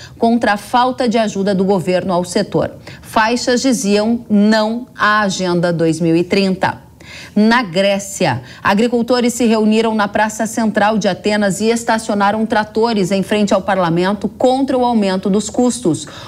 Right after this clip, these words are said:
Uma faixa com um caixão preto preso na frente de uma máquina agrícola dizia: "A pecuária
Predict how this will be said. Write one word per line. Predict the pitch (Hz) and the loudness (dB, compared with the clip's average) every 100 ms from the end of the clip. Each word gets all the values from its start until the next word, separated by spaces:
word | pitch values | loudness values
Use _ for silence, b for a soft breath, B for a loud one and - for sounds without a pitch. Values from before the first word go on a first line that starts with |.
| B | B
Uma | 208 226 | 0 0
faixa | - 226 233 247 | 0 0 0 -2
com | 208 214 | -4 -2
um | 226 | 0
caixão | 208 208 226 | 0 0 0
preto | 226 - 247 277 - | 0 2 2 0 -2
preso | 175 196 220 233 - | -4 0 2 0 0
na | 180 175 | 0 0
frente | 196 220 226 214 | 0 0 2 2
de | 190 | 2
uma | 180 | 2
máquina | 180 180 196 233 233 | 2 0 0 0 2
agrícola | 190 196 214 202 | 2 0 2 0
dizia: | 185 220 190 180 156 147 B B | 2 0 0 0 0 -2 B B
"A | 208 | -2
pecuária | 220 220 - 196 175 175 185 | 0 -4 -2 0 2 0 -2